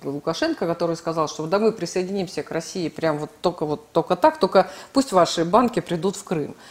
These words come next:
Вот, э, э, как вы оцениваете это? Действительно, э,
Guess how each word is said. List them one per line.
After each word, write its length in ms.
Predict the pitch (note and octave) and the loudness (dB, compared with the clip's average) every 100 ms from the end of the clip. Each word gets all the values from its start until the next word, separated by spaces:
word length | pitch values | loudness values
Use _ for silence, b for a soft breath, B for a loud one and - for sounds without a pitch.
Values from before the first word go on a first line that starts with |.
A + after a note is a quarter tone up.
| B - | B 0
Вот, 440 | F3 G#3 - - | 2 2 2 2
э, 240 | G#3+ F#3+ F#3 B B B - | 6 6 6 B B B 0
э, 240 | D#3+ D#3+ D3+ - | 4 2 0 2
как 260 | - B3 G#3+ | 6 6 6
вы 100 | A3 | 6
оцениваете 760 | A3 A3+ F#3 C3+ D3+ D3+ - | 6 4 4 2 -2 -2 -4
это? 520 | D3 - C#3+ C#3 B2+ A#2+ | -4 -2 2 2 2 -4
Действительно, 1040 | - - D3+ D#3 - D4 E4 A#3 F3+ D#3+ - | -10 -10 -8 -6 -2 0 2 2 4 2 0
э, 280 | - B2 | -6 -8